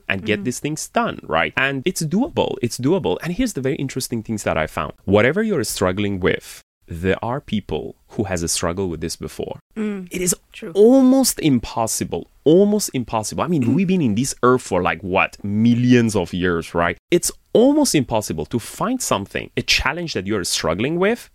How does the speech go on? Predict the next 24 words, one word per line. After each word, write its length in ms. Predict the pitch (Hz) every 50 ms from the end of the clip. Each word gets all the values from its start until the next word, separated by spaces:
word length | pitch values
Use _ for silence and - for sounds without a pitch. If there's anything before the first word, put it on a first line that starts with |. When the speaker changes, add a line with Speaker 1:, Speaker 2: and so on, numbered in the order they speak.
| _ -
Speaker 2:
Mm-hmm. 120 | 190 202
Speaker 1:
and 100 | - -
you're 120 | 113 113 110
the 80 | 107 92
only 180 | 98 98 98
one 160 | 95 90 87
who 100 | 87 87
has 160 | 80 78 78 87
that 160 | 85 73 -
problem. 340 | - 73 - - - - - _ _ _ _ -
Speaker 2:
That's 140 | 311 392 -
Speaker 1:
You 80 | -
Speaker 2:
actually, 460 | 508 - - 453 480 427 403 339 269 - -
I, 100 | 240 247 - 262
I 60 | 277
mean, 200 | 311 349 320 254
it 120 | 254 233
sounds 840 | - - - 269 247 262 269 277 285 311 302 262 - - - - - _ -
not 280 | 170 185 196 196 185 -
nice, 480 | 180 170 170 185 262 254 - - - - - 226
but 220 | 202 254 233 220
that's 180 | 254 285 302 -
what 140 | 320 269
I 160 | 240 220 214